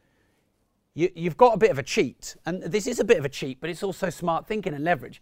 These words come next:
But if I've got a big problem, instead of trying to solve it myself, I'll just ask the community or ask some business partners or ask my staff.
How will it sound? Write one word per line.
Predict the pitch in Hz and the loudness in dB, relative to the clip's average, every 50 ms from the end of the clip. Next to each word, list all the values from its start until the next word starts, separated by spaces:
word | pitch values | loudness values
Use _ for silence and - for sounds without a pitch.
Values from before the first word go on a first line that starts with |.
| _ - - - _ _ | _ -20 -20 -20 _ _
But | - 160 | -6 -2
if | 143 - | 2 4
I've | 226 254 233 - | 4 4 4 4
got | 247 220 | 2 2
a | 196 | 4
big | 214 208 - - | 4 4 2 4
problem, | - 247 233 175 156 135 | 4 4 6 6 2 0
instead | 160 160 - - 415 | -2 -6 -6 -6 -8
of | - | -2
trying | - 226 202 | -2 0 0
to | 175 - | 0 0
solve | - 208 190 | 0 0 0
it | 202 175 | 0 0
myself, | 175 - - 262 226 165 - | -2 0 6 6 6 6 6
I'll | 196 202 | 4 0
just | - 220 - 240 | 0 2 2 4
ask | 220 214 - | 4 4 2
the | - | -2
community | - - 185 185 180 180 180 - 208 196 | -6 -4 -2 -2 -2 -2 -2 -2 0 2
or | 180 170 180 | 2 4 4
ask | 196 190 - | 2 2 0
some | 190 180 | -4 -6
business | 139 180 170 - 180 165 | -6 -6 -6 -6 -10 -10
partners | - - 190 190 185 190 147 | -4 -2 -2 -2 -2 -4 -4
or | 190 196 | -2 0
ask | 202 196 - | 0 -2 -2
my | 202 | -6
staff. | 190 - - - 247 208 165 - | -10 -6 -4 -4 -4 -4 -6 -12